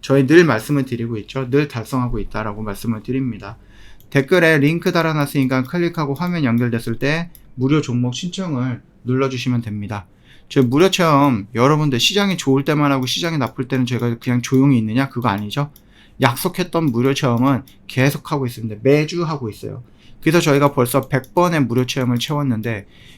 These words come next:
여러분들이랑 약속을 백 번을 지켜냈는데 아직까지도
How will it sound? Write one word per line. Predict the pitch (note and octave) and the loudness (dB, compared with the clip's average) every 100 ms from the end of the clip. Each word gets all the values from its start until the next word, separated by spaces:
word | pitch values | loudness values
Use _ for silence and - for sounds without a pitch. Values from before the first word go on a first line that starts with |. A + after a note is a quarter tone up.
| - | 0
여러분들이랑 | C3+ F3 G3 F#3 F3 E3+ D3+ D3+ C3 | 2 4 2 0 -4 -4 -2 -2 -2
약속을 | A2 - D#3+ D#3 | -4 -4 -6 -4
백 | - B2 | -4 -4
번을 | - F3+ E3+ | -2 -4 -4
지켜냈는데 | - A#2+ D3+ C3 A2 B2+ A#2+ G#2 A2 G2+ - - - | -8 -6 -4 -2 0 -2 -2 -6 -8 -12 -16 -20 -12
아직까지도 | - B2 F3 G#3+ G#3 F3 D#3+ D3 C3 A#2+ F2+ | 0 2 2 0 0 0 -2 0 0 0 -6